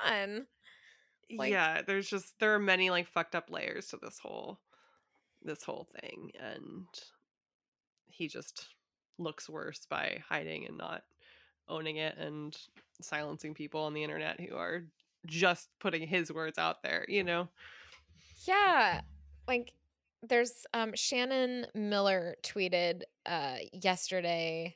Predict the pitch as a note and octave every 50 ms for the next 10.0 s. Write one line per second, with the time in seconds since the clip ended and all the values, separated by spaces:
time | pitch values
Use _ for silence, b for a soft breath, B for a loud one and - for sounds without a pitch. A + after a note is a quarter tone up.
0 | _ _ - F#3 F3 E3+ D#3+ F3 D#3+ D#3 D#3 - - D#3+ D#3+ D3+ D#3 - - -
1 | - - - - - - A#3 - - - - - B B B B B B B -
2 | A#3+ A#3 - - - B3+ A#3+ B3+ C#4 C#4+ C4+ - - C#4 A3+ A#3 - - G3+ F3+
3 | F3 F3 F3 F3 F3 D#3+ G3 F#3+ - A3 G#3 G3+ G#3+ A#3 A#3+ A#3+ A#3+ A#3 A3+ A3
4 | G3 - F#3+ F#3 F#3 F3 - F3+ F#3 F#3 - - - F#3 - - - F3+ F3 F3
5 | - F3+ F3 - - F3+ F3 F3+ F3 - - F3 E3+ F3 - - - F#3 F3+ F3
6 | E3+ E3 E3+ F3+ F#3 E3+ D3+ C#3+ C#3 D3 D3+ D#3 - - - - F#3+ F#3+ F#3 F3+
7 | F3+ F3+ F#3 - - G3+ F#3 F3+ F3+ F3+ F3 F3+ F3+ F3 F3+ - - F#3 E3+ F3
8 | F3 - - F#3+ F3+ F3+ F3 F#3+ - - G#3 G3+ G#3+ G3+ F#3+ F3+ E3 E3+ F3 -
9 | - F#3 F3 - F3+ - - E3+ D#3+ - - D#3+ D#3+ D#3 D3+ D3+ D3+ D3+ D#3